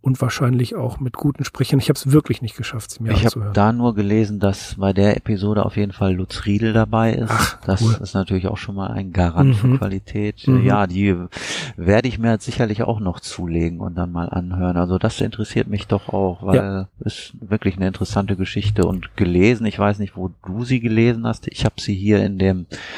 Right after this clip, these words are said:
Speaker 2: Surkamp-Band Fantastische Bibliothek, der Zombie. Dort wird allerdings Lovecraft überhaupt nicht erwähnt. Es ist ja doch auffällig, weil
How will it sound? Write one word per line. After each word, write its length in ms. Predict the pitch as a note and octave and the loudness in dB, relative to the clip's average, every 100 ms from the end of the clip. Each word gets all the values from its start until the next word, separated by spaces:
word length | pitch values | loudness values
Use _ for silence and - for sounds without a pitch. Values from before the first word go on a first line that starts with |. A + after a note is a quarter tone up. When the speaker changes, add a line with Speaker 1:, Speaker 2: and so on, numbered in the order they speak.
| - - - - G#2 | -12 -12 -14 -18 -14
Speaker 2:
Surkamp-Band 840 | F2 F#2 A#2 - G#2 F#2+ F#2+ F#2+ | -4 2 2 4 0 2 0 0
Fantastische 640 | - G2 - G#2+ - - F2+ | 0 -2 0 -2 -2 -10 -4
Bibliothek, 720 | G2 F#2 F#2 - A#2+ G#2 - | -4 -2 -4 -2 0 0 2
der 180 | F#2 - | 0 0
Zombie. 640 | - - A2+ B2 F#2 G#2 | -6 -4 -2 -2 -2 -2
Dort 260 | A2+ A2 - | 2 0 2
wird 120 | A2+ | 0
allerdings 480 | A#2+ B2+ A2+ G#2 - | 2 0 -2 -4 0
Lovecraft 500 | F#2+ B2+ - A2+ - | 2 0 -2 -4 -2
überhaupt 440 | G2 F#2+ A#2 - | 0 2 0 0
nicht 160 | G#2 F#2+ | -4 0
erwähnt. 520 | F#2+ F2+ F#2+ A2 - - - C3 - | 0 2 0 0 -4 -14 -12 -14 -4
Es 220 | - - | -4 -2
ist 140 | G#2+ | 0
ja 120 | G#2 G2 | 2 2
doch 240 | A#2 - | 0 0
auffällig, 580 | - A#2 - G2 G2+ - | 0 0 0 2 2 -2
weil 800 | F#2 F#2+ F#2+ F#2+ F#2+ F#2+ E2 - | 0 2 4 6 4 2 0 -4